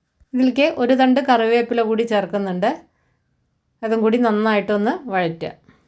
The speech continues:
ഇനി ഫ്ലെയിം ഓഫ് ചെയ്തിട്ട് ഇതിലേക്ക് മുളക് പൊടി ചേർക്കുകയാണ്. ഒരു രണ്ട് രണ്ടര ടേബിൾ സ്പൂൺ മുളക് പൊടി, കാശ്മീരി ചില്ലിയും കൂടി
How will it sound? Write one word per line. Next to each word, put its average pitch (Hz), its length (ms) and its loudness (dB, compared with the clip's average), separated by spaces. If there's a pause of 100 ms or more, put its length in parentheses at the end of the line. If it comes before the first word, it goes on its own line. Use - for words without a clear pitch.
(1300)
ഇനി 285 200 2
ഫ്ലെയിം 277 300 2 (220)
ഓഫ് 262 260 0
ചെയ്തിട്ട് 233 380 0 (460)
ഇതിലേക്ക് 233 340 -2 (160)
മുളക് 220 320 2
പൊടി 226 240 2
ചേർക്കുകയാണ്. 202 480 0 (560)
ഒരു 262 120 -2 (160)
രണ്ട് 254 360 4 (200)
രണ്ടര 226 380 0 (100)
ടേബിൾ 220 300 0
സ്പൂൺ 262 260 -2
മുളക് 196 280 2
പൊടി, 185 160 -2 (160)
കാശ്മീരി 262 600 2
ചില്ലിയും 269 320 2
കൂടി 262 140 2